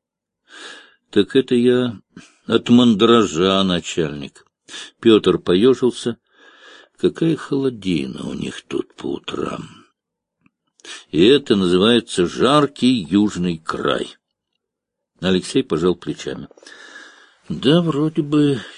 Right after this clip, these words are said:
ничего пока мандражить. Они не знают про нас. Вот про то я и говорю, перебил Гриневский.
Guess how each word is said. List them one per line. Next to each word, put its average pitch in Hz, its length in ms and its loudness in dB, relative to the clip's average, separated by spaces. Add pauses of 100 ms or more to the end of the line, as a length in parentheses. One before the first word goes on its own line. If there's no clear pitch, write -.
ничего 113 720 2
пока 139 640 0 (560)
мандражить. 110 1080 0 (380)
Они 92 240 2
не 92 160 2
знают 73 520 -4
про 123 180 -2
нас. 127 480 -6 (1160)
Вот 117 480 -2
про 98 220 4
то 131 240 4
я 143 200 4
и 175 120 0
говорю, 82 580 0 (680)
перебил 82 460 2
Гриневский. 71 680 -6